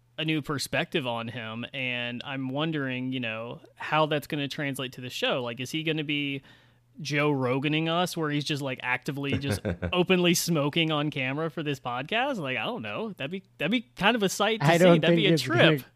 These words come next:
Speaker 3: I don't think it's gonna go that far, 'cause it's still DraftKings, and DraftKings has shown that, uh, they wanna at least keep things some level of above board that they're probably not gonna have people openly,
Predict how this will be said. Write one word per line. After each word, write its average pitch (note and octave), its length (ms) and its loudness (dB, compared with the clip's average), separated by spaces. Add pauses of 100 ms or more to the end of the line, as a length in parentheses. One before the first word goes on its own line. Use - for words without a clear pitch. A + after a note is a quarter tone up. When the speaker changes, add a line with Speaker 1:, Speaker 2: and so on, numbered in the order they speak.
(120)
Speaker 3:
I B2 140 2
don't E3 180 4
think D3+ 160 0
it's C#3 140 -2
gonna D#3 160 0
go C#3+ 220 2
that C#3 260 0
far, B2+ 220 0
'cause A2+ 280 -4
it's A2+ 100 -10
still C3+ 280 4
DraftKings, B2+ 760 2
and A#2 160 0
DraftKings B2 720 2
has A#2 120 0
shown A#2+ 640 2 (640)
that, A#2 300 4
uh, A2+ 540 2 (320)
they C3 140 2
wanna B2+ 220 2
at A2+ 200 -2
least B2+ 320 -4
keep C3 240 -4 (100)
things A#2+ 440 0
some A#2+ 560 0 (240)
level B2 260 2
of A2+ 100 -2
above A#2 380 2
board A#2 380 2
that A#2 140 2
they're A#2+ 120 0
probably A#2+ 300 0
not A#2 240 -2
gonna A#2 140 -4
have A2 200 -2
people A#2 340 -2
openly, A2+ 960 -2